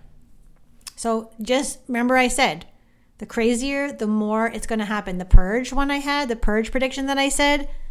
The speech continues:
that is happening in Chicago in January of next year. So keep that in mind when I'm telling you.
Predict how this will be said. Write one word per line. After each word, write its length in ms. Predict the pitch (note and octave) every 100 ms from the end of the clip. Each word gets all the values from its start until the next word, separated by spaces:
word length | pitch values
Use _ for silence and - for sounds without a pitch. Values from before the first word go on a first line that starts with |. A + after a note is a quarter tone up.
| - A3
that 240 | A#3 C4+
is 80 | C#4
happening 300 | C#4 - C#4+
in 100 | C4+
Chicago 540 | - C#4+ C#4+ B3+ A#3+
in 220 | - A3
January 600 | A3+ B3 C4+ C#4 C#4 C#4 B3+
of 260 | A#3+ A3+
next 440 | A3 A3+ B3+ - C#4+
year. 240 | C4+ - - _ _ _ - - - - _ _ -
So 160 | A3
keep 220 | F#3+ A#3+
that 160 | B3+ B3+
in 60 | C4+
mind 160 | C4
when 80 | B3
I'm 100 | A#3
telling 320 | A#3+ C4 A#3+
you. 300 | F#3+ D#3+ F3